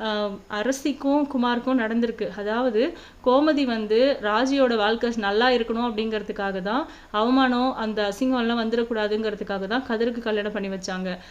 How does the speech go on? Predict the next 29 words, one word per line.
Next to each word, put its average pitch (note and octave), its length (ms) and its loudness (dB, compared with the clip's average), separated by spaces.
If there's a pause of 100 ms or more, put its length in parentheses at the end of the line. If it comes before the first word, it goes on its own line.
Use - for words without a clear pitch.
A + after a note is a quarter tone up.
(140)
இங்கேயும் C#4 460 4
நம்ம A#3+ 260 4
ரா-, G3+ 280 0
அரசி C4 360 0
வந்து B3 200 2
அதே A#3 220 2
முடிவு A3 260 2
தான் A3+ 140 -2
எடுத்திருக்காங்க. G#3 500 -4 (360)
"என் G#3 220 -4
கூட D4 180 2
நைட் C4 240 2
ஃபுல்லா C4 280 0
இருந்தா" A#3+ 420 2
அப்படின்னு A#3 440 -2
சபையில A#3+ 380 0
சொல்லி, G#3 420 -2 (240)
அவ-, G#3+ 280 -4
"எங்க A3 200 -2
ரெண்டு A3+ 220 2
பேருக்கும் B3 300 0
கல்யாணம் A3+ 360 -2
எல்லாம் G#3+ 160 -4
நடக்காது, G#3 480 -2
நான் A3 140 -4
கல்யாணம் G#3+ 360 -2
பண்ணிக்க G#3+ 320 -6
மாட்டேன்" G3 400 -6 (300)
அப்படின்னு A3+ 320 2